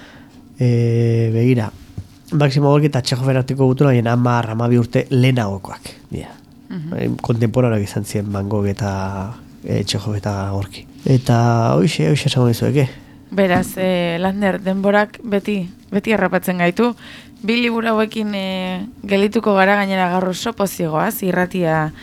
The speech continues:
Speaker 2: eh, goraipatu duzulako, irratiko <laughs> kazetariak prentxakoekin alderatuta. Bueno, mi esker, eh,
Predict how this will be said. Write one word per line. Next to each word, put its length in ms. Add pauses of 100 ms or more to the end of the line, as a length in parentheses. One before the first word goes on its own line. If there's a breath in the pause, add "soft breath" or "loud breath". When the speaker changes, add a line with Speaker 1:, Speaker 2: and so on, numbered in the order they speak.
(340 loud breath)
Speaker 2:
eh, 320
goraipatu 960
duzulako, 720
irratiko 520
<laughs> 300
kazetariak 840 (520 loud breath)
prentxakoekin 760
alderatuta. 720 (500 loud breath)
Bueno, 240
mi 140
esker, 400 (140)
eh, 280